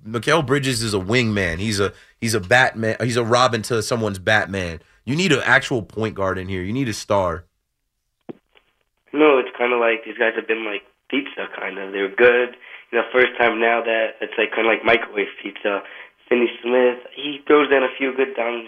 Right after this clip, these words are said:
Speaker 2: He hits some shots. I'm tired of seeing him. Cam Johnson's good when they lose. Bridges has a few good games, but I don't know, last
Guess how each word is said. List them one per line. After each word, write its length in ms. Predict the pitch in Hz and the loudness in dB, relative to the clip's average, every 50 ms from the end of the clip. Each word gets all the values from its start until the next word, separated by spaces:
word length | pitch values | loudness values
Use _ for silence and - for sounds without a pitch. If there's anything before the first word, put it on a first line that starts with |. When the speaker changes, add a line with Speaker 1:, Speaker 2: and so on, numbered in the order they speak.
| - - | -12 -10
Speaker 2:
He 120 | 113 104 | -6 -4
hits 140 | 110 123 - - | -4 -4 -4 -4
some 140 | 123 120 113 120 - | -6 -4 -2 -2 0
shots. 280 | 113 107 107 107 - - - - - - - _ - | 2 4 2 2 2 -2 -12 -18 -20 -20 -12 _ 2
I'm 140 | 120 117 113 | 2 2 2
tired 300 | - - 123 123 120 117 | 4 6 6 6 6 4
of 80 | 110 - - | 2 -2 -2
seeing 180 | 117 113 113 | -2 0 0
him. 380 | 110 110 110 110 113 110 107 107 - _ _ _ _ _ _ _ _ _ _ _ - - | 0 0 2 2 2 2 -2 -6 -14 _ _ _ _ _ _ _ _ _ _ _ -8 0
Cam 220 | - 127 120 113 | 2 2 2 4
Johnson's 380 | - 123 117 117 110 - 117 107 - | 2 2 2 2 0 -2 -8 -8 -2
good 160 | - 113 110 | 0 0 2
when 160 | 110 107 107 107 | 2 0 0 0
they 100 | 107 104 | -2 -2
lose. 360 | 104 104 107 107 107 107 107 - _ - - - - - - _ _ | -2 -6 -6 -6 -6 -8 -10 -14 _ -20 -20 -20 -20 -20 -20 _ _
Bridges 400 | - 120 123 123 120 120 120 113 | 0 2 2 2 0 -2 -2 -2
has 160 | 117 117 113 | -2 -2 -2
a 60 | 113 113 - - | -2 -4 -10 -6
few 180 | - 117 113 110 | -4 -4 -2 -2
good 140 | 110 107 | -4 -4
games, 260 | 110 110 113 113 110 110 | -2 -2 -2 -2 -4 -4
but 240 | 107 101 101 - - | -6 -8 -8 -8 -8
I 160 | - - 117 | -4 -2 -2
don't 100 | 110 104 | 0 0
know, 120 | 107 110 107 | 0 0 0
last 220 | 110 110 110 107 | 0 0 0 -4